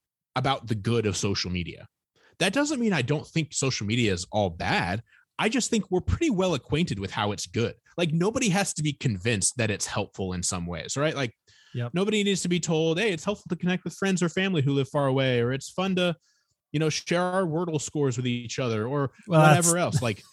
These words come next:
Speaker 2: <laughs> take it or leave it. That's
Speaker 1: <laughs> whatever.
Speaker 2: fine.
Speaker 1: Yeah, yeah, yeah, yeah. That's a conver-, controversial topic. Um, but, like,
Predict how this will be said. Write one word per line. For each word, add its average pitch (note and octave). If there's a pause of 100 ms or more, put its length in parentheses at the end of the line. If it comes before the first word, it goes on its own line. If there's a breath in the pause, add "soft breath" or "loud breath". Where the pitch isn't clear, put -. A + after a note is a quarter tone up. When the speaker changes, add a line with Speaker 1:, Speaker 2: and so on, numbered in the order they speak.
(160)
Speaker 2:
<laughs> -
take C#3
it A#2
or G#2+
leave G#2+
it. -
That's C3+
Speaker 1:
<laughs> -
whatever. A#2
Speaker 2:
fine. -
Speaker 1:
Yeah, D#3
yeah, D3+
yeah, A2
yeah. G#2+
That's C3+
a -
conver-, D3+
controversial D3
topic. A2 (360 soft breath)
Um, C3 (240 soft breath)
but, F#3
like, F3+